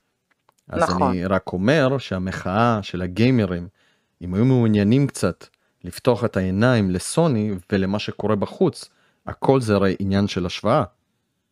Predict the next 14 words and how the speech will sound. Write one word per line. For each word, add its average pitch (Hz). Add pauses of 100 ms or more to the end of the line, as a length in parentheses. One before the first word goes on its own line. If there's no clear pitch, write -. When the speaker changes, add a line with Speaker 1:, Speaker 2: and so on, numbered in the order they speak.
(220)
Speaker 1:
אז 90
אני 95
Speaker 2:
נכון. -
Speaker 1:
חושב 120
שיש 101
פה -
פספוס -
מאוד 92
ענק. 87 (520)
כי -
אם 139 (220)
היה 117 (480)
איזשהו 131
כיוון 107